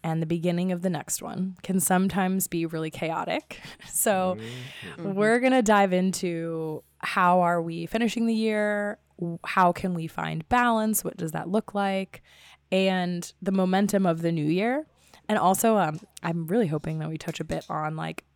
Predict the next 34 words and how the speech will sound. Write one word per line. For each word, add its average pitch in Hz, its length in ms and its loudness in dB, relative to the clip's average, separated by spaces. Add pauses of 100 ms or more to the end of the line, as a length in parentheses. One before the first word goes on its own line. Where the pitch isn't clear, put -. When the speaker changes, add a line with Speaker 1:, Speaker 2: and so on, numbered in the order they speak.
(120)
Speaker 1:
what 220 280 -4
to 277 220 0
avoid, 170 560 -4
because 190 440 0
you're 185 100 2
gonna 190 180 0
see 190 220 -2
a 170 80 0
lot 165 320 0
of 165 440 0
Speaker 2:
<laughs> - 0 -
Speaker 1:
marketing 240 680 2
and 170 480 -2
fear-mongering 214 1160 4
and 165 500 -4
people 190 320 0
telling 180 400 -2
you 185 320 0
that - 160 -4
you're 165 140 -2
less 160 260 -2
than 165 240 -2
and 160 140 -2
you 160 80 0
need 160 180 -4
to 165 60 -12
do 165 120 -6
certain 160 320 -6
things 170 280 -6
that - 100 -6
can - 120 -10
be 208 80 -2
really 240 200 2
extreme. - 580 -6